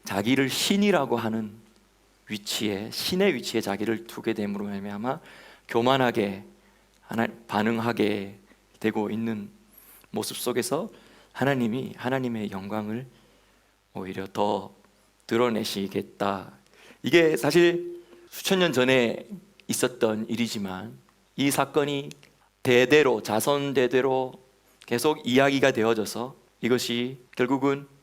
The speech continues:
과거의 삼 번의 사건으로만이 아니라 종말의 시대를 살아가는 믿음의 사람들에게 이 사건이 교훈이 되어서 이 사건을 보고,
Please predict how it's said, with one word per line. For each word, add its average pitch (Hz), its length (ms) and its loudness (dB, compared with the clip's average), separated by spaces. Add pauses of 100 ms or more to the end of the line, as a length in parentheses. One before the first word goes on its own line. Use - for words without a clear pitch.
(120)
과거의 147 680 4
삼 156 300 -4
번의 151 300 2
사건으로만이 123 840 0
아니라 101 420 -6 (260)
종말의 143 400 2
시대를 139 240 2
살아가는 131 520 -2 (580)
믿음의 131 340 -2
사람들에게 117 800 -4 (600)
이 127 100 0
사건이 127 600 -4 (800)
교훈이 147 380 2
되어서 107 460 -6 (400)
이 156 180 2
사건을 175 520 0
보고, 101 380 -4